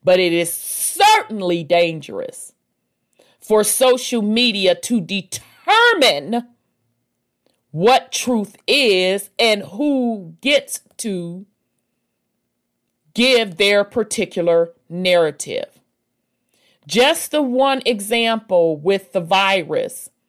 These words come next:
with the quote, quote, conspiracy theorists getting it right, and they were penalized early out the gate, is a prime example of how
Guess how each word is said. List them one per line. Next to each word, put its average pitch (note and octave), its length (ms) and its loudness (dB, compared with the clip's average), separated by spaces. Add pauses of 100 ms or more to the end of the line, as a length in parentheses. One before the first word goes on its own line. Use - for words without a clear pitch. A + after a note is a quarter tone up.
(760)
with G#3+ 260 0
the G#3 100 -2
quote, C4 380 2
quote, B3+ 260 0
conspiracy A3 1200 -2
theorists F3 640 0 (280)
getting A#3 340 0
it F#3+ 180 -4
right, F#3+ 500 -2 (260)
and G3 140 0
they G3+ 120 2
were F#3 160 -2
penalized F#3+ 960 -4
early G3 400 0
out E3+ 240 0
the D3+ 60 -10
gate, D3+ 480 -4 (640)
is G#3+ 160 0
a F#3+ 120 0
prime C#4 680 -2
example F#3 920 -4 (220)
of F#3 140 -2
how F#3 400 0